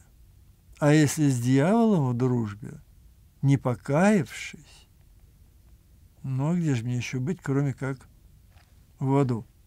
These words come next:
С кем подружился на земле, с тем и там будешь. Ну, а я могу сказать еще про личный свой опыт. Я был на том свете.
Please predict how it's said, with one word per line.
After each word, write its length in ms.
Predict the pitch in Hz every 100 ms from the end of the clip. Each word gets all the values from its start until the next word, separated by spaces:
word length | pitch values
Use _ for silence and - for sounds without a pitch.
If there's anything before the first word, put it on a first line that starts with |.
| _ _ -
С 60 |
кем 220 | - 208
подружился 640 | 208 208 214 175 208 - 208
на 140 | 202
земле, 420 | 147 139 120 147
с 80 | 190
тем 280 | - 151 175
и 40 |
там 360 | 175 135 160 170
будешь. 500 | 170 156 156 143 - _ - - - - - - - - - _ _ _ _ _ - - - _ _ - _ - - - - - - - - -
Ну, 220 | 175 226
а 60 |
я 160 | 196 240
могу 240 | 208 175
сказать 320 | 180 156 170 147
еще 220 | 165 151
про 220 | 160 175
личный 440 | 185 151 - 131
свой 340 | 120 135 135 156
опыт. 380 | 208 147 113 165
Я 220 | 190 180
был 260 | 151 185
на 140 | 120 110
том 200 | 117 110
свете. 400 | - 110 107